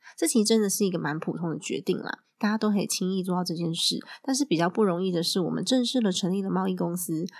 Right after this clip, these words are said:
然后我们每一笔都开发票，而且部分的品牌我们都是签下经销权的。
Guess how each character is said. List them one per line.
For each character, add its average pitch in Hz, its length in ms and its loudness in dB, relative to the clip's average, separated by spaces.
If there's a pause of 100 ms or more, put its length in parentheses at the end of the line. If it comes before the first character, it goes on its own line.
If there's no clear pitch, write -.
(100)
然 180 180 -2
后 202 120 0
我 180 60 0
们 175 160 0
每 160 180 -2
一 202 240 -4
笔 - 360 -6
都 175 160 -2
开 175 280 -4
发 - 260 -4
票， - 340 -6 (320)
而 185 160 0
且 - 460 0 (320)
部 208 160 2
分 190 260 2
的 160 140 0
品 147 240 -4
牌 147 260 -6
我 160 140 -8
们 143 180 -6
都 180 160 -4
是 185 160 -2
签 175 300 -4
下 175 260 -2
经 220 240 6
销 214 240 0
权 - 300 -8
的。 - 160 -8